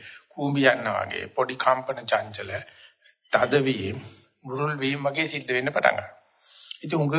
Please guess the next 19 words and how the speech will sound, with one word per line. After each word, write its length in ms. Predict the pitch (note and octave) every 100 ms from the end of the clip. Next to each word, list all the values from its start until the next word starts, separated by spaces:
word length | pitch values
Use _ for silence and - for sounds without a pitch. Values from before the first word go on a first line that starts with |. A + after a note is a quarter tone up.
| F3+ G#3
දෙනෙක් 280 | F#3+ G3 -
මේකට 340 | F#3 F3 F3 G#3 F#3+ F3+
ක්‍රීම් 300 | G3+ G3 E3+
ගන්නවා. 400 | C3 D#2 - - - _ _ _ _ _ _ _ _ _ _ - - - - -
සිද්ධාලේප 600 | - E3+ D3+ D#3+ D3 D3 F3 - - - - _
ගිහිල්ලා 320 | - D#3+ D3
තියාගෙන 340 | C#3 C3+ C#3+ F3+
ගන්නවා. 440 | D3+ B2 A#2 C#3 B3+ - - - -
මේ 320 | - B2+ B2+ B2+ A#2+ D3+ - - _ - - -
කරප්පන් 520 | - - B2+ - D3
එනවා 200 | C#3+ B2+
වෙන්නේ 180 | G#2+ G2
නැති 180 | F#2 F#2+
කියලා 180 | F2+ F#2
හිතනවා. 280 | F#2 - - _ - - -
ඇත්තට 340 | - - D3
කරප්පන් 360 | C3+ C#3 - C#3
ජාතියක් 340 | C#3 B2+ G#2+
තමයි. 460 | A#2 C3 C#3+ G2